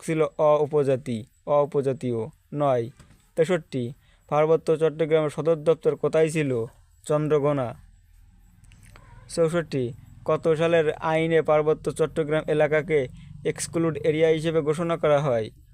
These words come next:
উনিশশো পঁয়ত্রিশ সালের। পঁয়ষট্টি, উনিশশো ঊননব্বই সালে ফেব্রুয়ারি মাসে জাতীয় সংসদে কয়টি পৃথক স্থানীয় সরকার পরিষদ সংক্রান্ত আইন পাস হয়? তিনটি। ছেষট্টি,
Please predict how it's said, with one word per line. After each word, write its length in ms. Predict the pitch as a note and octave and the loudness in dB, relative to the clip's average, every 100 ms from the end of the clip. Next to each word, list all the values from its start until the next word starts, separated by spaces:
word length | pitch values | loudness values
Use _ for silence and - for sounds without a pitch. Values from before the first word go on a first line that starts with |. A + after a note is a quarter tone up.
| _ | _
উনিশশো 280 | D#3 D#3+ E3+ | -8 -4 -2
পঁয়ত্রিশ 520 | - D#3 D#3+ C#3+ C#3 | 4 4 4 -2 -2
সালের। 320 | D3+ C#3 A#2+ C#3 - _ _ _ _ | 0 0 -2 -6 -16 _ _ _ _
পঁয়ষট্টি, 600 | D#3+ D#3 E3 - C3+ A2+ - _ _ D#3 | 0 2 -2 -4 -6 -6 -10 _ _ -6
উনিশশো 380 | E3 E3+ F3 | -6 -2 -2
ঊননব্বই 500 | E3 D#3+ E3 D#3 D#3+ | 0 -2 -2 0 0
সালে 240 | D#3 D#3+ D3 | 2 0 2
ফেব্রুয়ারি 460 | D3 D3+ E3 D#3+ | 2 2 2 2
মাসে 480 | D#3+ D#3 D3+ D#3 B2+ - _ _ C#3+ | 2 0 2 0 -2 -8 _ _ -2
জাতীয় 360 | D3+ E3 D#3 | -2 2 0
সংসদে 460 | D3 D#3 D3+ D#3+ D#3 | 0 -2 -2 -2 0
কয়টি 360 | D#3+ D3+ D3+ D#3 | 2 2 0 -4
পৃথক 400 | D3+ D3+ E3 D#3+ D#3 | 0 0 0 -2 -4
স্থানীয় 480 | - E3 D#3+ D#3+ | -4 -2 2 2
সরকার 360 | D3+ D#3+ D3+ D#3+ | 2 0 2 0
পরিষদ 480 | D#3+ D3+ D#3+ D3 B2+ _ _ _ | 0 -2 0 0 -2 _ _ _
সংক্রান্ত 520 | - D#3 D#3 E3 E3 D#3+ - | -6 -4 0 0 0 -2 0
আইন 260 | D#3 D3+ | -2 0
পাস 320 | D#3 D3 B2+ | 2 0 2
হয়? 240 | C#3+ A#2+ A#2+ - _ _ - | 0 0 -4 -14 _ _ -4
তিনটি। 520 | D#3+ D3 C3+ B2 A#2 - _ _ _ _ _ _ _ _ _ _ | -4 -4 -4 -6 -6 -14 _ _ _ _ _ _ _ _ _ _
ছেষট্টি, 600 | - D#3+ E3 D3+ C#3+ A#2+ | -8 -4 -4 -4 -6 -6